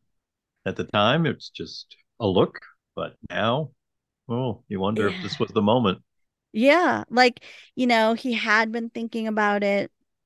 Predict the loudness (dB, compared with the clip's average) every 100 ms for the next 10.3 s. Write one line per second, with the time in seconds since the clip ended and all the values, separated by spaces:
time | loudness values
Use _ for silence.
0 | _ _ _ _ _ -2 0 2 0 0
1 | -6 -8 -4 -2 -2 -2 -4 -4 -8 -6
2 | -4 -4 -4 -8 -8 -8 -10 _ _ _
3 | _ -6 -6 -2 -4 -4 -6 -4 -2 -2
4 | -2 -4 -6 -14 _ _ -6 -2 0 0
5 | -2 -2 -2 -2 -4 -6 -8 -8 -6 -4
6 | -4 -6 -14 -20 -20 -20 _ -2 0 0
7 | 0 -2 0 0 0 -4 -8 _ _ _
8 | _ _ _ -2 2 4 4 2 0 0
9 | 0 0 0 0 0 -2 -6 -8 -8 -8
10 | -8 -12